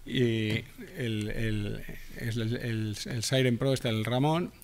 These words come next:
este funciona también muy bien. Y, por supuesto, este que para mí es el mejor. Entonces, teníamos dos de estos que nos dejó Luis. Luego hemos estado monitorizando también con Geomnia,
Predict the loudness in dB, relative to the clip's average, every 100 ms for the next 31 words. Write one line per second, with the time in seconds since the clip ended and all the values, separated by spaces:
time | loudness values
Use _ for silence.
0 | -8 -4 0 2 0 -4 -20 -10 -4 2
1 | 2 4 4 4 6 4 4 4 4 4
2 | 2 -4 -16 -16 -8 -4 -4 -2 -2 -2
3 | -2 -2 -2 -2 -4 -4 -4 -2 -2 -4
4 | -4 -4 -2 -2 -2 -4 -4 -2 -2 0
5 | 0 2 2 0 0 0 -2 -4 -4 -2
6 | -2 -2 0 2 2 2 2 4 2 2
7 | 2 2 2 2 4 4 4 2 2 2
8 | 2 2 2 2 0 -2 4 6 4